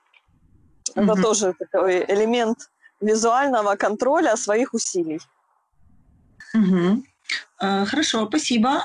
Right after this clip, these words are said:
Speaker 2: Э, вот, кстати, тут, э, мне хотелось тоже коснуться, э, такого вопроса. Э, Вика говорила про измерение результатов.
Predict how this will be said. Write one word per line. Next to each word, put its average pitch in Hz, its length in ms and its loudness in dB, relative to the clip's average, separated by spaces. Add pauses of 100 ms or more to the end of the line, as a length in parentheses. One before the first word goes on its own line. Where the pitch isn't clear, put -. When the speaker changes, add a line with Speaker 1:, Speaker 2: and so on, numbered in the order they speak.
(160)
Speaker 2:
Э, 233 640 0 (180)
вот, 254 280 -2 (140)
кстати, - 600 -2 (100)
тут, 320 360 -2 (100)
э, - 40 -2 (260)
мне 247 300 2
хотелось 247 480 -2
тоже 226 240 0
коснуться, 240 680 -2 (840)
э, 226 220 0
такого 269 480 0
вопроса. 262 720 -2
Э, 202 520 2 (120)
Вика 220 460 -2
говорила 262 480 0
про 262 360 -2
измерение 240 720 2
результатов. 208 720 0